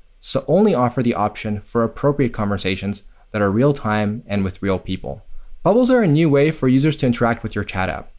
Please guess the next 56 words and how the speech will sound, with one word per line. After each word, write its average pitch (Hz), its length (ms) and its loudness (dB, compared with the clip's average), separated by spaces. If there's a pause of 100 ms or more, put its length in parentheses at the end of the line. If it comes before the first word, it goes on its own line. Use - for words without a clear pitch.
(100)
because 135 200 -2
they 135 100 2
float 170 260 2
over 180 160 2
top 139 260 -2
of 117 120 -4
other 131 200 2
apps 110 280 -2
that 104 120 -4
you 104 120 -2
have 95 120 -2
open. 82 380 -6 (480)
Here 175 240 2
are 240 40 4
a 233 40 2
few 170 240 0
tips 160 300 -2
and 143 140 2
guidelines 113 540 0
to 113 80 -4
make 135 160 2
sure 143 140 0
your 127 220 2
app's 135 240 0
activities 107 600 -4
work 110 160 -4
correctly 110 480 -2
in 104 100 -2
this 107 200 -4
new 110 120 0
multitasking 98 600 -4
mode. 78 240 -8 (1000)
First, - 480 0 (100)
it's - 220 -4
really 202 220 4
important 160 400 2
that 131 80 2
your 123 100 2
bubble 143 260 2
activities 120 440 0
are 104 80 2
resizable. 104 640 -2 (400)
Because 120 220 0
bubbles 180 320 2
are 165 80 2
housed 135 400 2
in 113 100 0
a 117 60 2
floating 110 320 0
window, 113 440 2 (280)
they 135 100 4
will 170 80 4
be 160 140 2
resized 117 480 2
to 92 80 -8
fit. - 300 -4